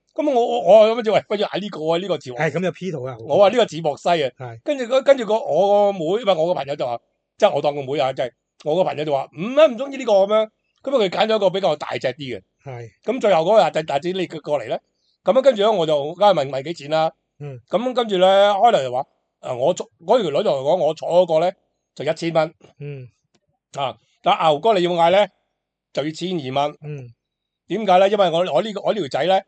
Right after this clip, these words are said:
Speaker 1: 就我自己私下約嘅。
Speaker 2: 嗯。
Speaker 1: 如果我要經，經人呢，我就要畀人賺，賺兩嚿啦。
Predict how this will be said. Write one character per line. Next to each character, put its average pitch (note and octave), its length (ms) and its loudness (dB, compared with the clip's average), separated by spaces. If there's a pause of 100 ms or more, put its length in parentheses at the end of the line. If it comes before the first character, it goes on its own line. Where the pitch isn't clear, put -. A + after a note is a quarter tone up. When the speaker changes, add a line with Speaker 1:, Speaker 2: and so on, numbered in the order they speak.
(360)
Speaker 1:
就 D#3 100 -2
我 D3 140 -2
自 D3 100 -12
己 E3+ 60 -6
私 D#3+ 80 -10
下 C3+ 160 0
約 A2+ 160 -4
嘅。 G#2+ 220 -10 (160)
Speaker 2:
嗯。 C#3 220 -16 (200)
Speaker 1:
如 C#3 100 -14
果 G#3 100 0
我 G3 140 2
要 F#3+ 60 -2
經， G#3+ 440 -4
經 G#3+ 180 -4
人 C3 140 -6
呢， F3+ 160 2
我 D3 140 -2
就 C#3 100 -6
要 C#3+ 120 -6
畀 D3 100 -6
人 C#3 180 -4
賺， A2+ 240 -10
賺 A#2 140 -6
兩 A#2 120 -8
嚿 G#2+ 120 -10
啦。 A#2 160 -10